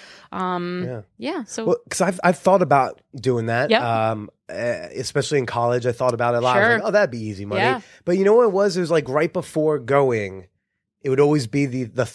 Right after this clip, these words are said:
Speaker 2: the concept of, like, somewhere there's gonna be a kid I don't know.
Speaker 1: Mm-hmm.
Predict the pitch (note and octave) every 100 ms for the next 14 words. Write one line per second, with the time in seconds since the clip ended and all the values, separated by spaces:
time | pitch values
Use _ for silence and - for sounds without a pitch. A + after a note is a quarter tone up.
0 | - C3 A#2+ C#3+ C3+ C#3 A#2+ A#2+ A#2+ A2
1 | - _ _ _ _ - - E3+ E3 D#3
2 | D3 C#3 C3+ B2+ A2 C3 C3 B2+ A2+ B2+
3 | B2 B2 A2+ _ _ _ - A2+ - C#3
4 | C#3 D3 - - A2+ G#2 A#2+ B2+ C3 B2+
5 | B2 G2+ G2 G#3 G3 A#3